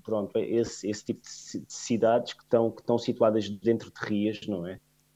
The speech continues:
Ahm, e que têm, e que têm alguns canais, não é? Mas talvez o maior equivalente que tu tenhas em Portugal seja mesmo Aveiro. E, e, e se,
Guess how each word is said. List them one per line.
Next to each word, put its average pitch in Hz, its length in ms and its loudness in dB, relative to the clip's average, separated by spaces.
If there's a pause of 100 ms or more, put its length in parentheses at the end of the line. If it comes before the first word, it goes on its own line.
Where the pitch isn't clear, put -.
(140)
Ahm, 101 640 2 (120)
e 107 80 -8
que - 120 -18
têm, 110 640 0
e 110 60 -4
que - 60 -12
têm 127 140 8
alguns 120 300 6
canais, 101 480 0
não 98 180 -2
é? 98 160 -6 (460)
Mas 123 120 0
talvez 151 280 6
o 156 60 6
maior 147 240 6 (140)
equivalente 135 400 0
que 135 60 -4
tu - 40 -10
tenhas 131 220 4
em 131 60 6
Portugal 120 320 4
seja 123 600 2
mesmo 120 220 2
Aveiro. 113 420 4 (520)
E, 123 300 4 (800)
e, 113 340 -10
e 117 40 -8
se, - 280 -6